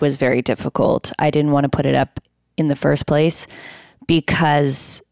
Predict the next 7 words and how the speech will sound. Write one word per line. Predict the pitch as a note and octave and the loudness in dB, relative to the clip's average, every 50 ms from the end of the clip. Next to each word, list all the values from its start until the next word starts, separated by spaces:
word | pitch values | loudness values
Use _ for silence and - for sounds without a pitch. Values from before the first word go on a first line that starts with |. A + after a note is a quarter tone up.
| _ _ - | _ _ -4
I | - D3 C#3+ C#3+ | -2 0 0 2
want | C#3+ C#3+ C#3+ D3 | 2 2 2 0
everything | D3 - D#3+ - - C#3+ C#3+ | 0 0 -2 -2 -2 -2 -2
to | C#3+ C3 | -2 0
be | - C#3 C3+ | 0 0 0
smooth. | B2+ - - - D#3+ D3 C3+ - - - - B2+ - - - _ - | 0 -2 -2 -2 -2 0 0 0 -2 -2 -4 -6 -8 -10 -14 _ -2
But | - G3 G3+ G3 G3 G3 F3+ - - - - - - - - | 0 2 4 4 4 4 2 0 -2 -2 -2 -2 -2 -4 -6